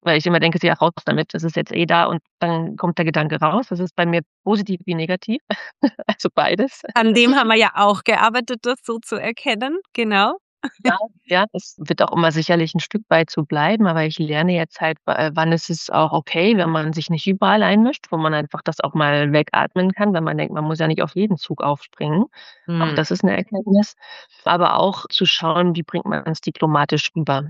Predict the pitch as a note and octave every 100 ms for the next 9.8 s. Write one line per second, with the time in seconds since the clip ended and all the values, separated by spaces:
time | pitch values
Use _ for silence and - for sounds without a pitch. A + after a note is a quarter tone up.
0 | G#3 E3 D#3 G3 A#3 A#3+ A#3+ A3 - -
1 | D#3+ D#3 D#3 E3+ D#3+ D#3 D#3+ D#3 D#3 -
2 | E3 D#3+ E3 D#3+ D#3 D#3 D3+ D#3 D#3 D#3
3 | D#3+ D#3+ - E3+ F#3+ F#3+ F3+ F3+ D#3+ -
4 | G3 - - _ _ _ - E3 F3+ -
5 | F3+ G#3 E3+ F#3 A3 G3+ F3+ E3+ E3+ F3
6 | F3 G3+ - E3 - E3+ D#3+ D#3 D#3+ D3
7 | E3+ - D#3 D3 - D3 D3 C#3+ D#3 -
8 | D3+ D3 - D#3 D3+ - D#3+ - E3 D#3
9 | D3+ D#3 A#3 A3 - F#3+ G3+ G#3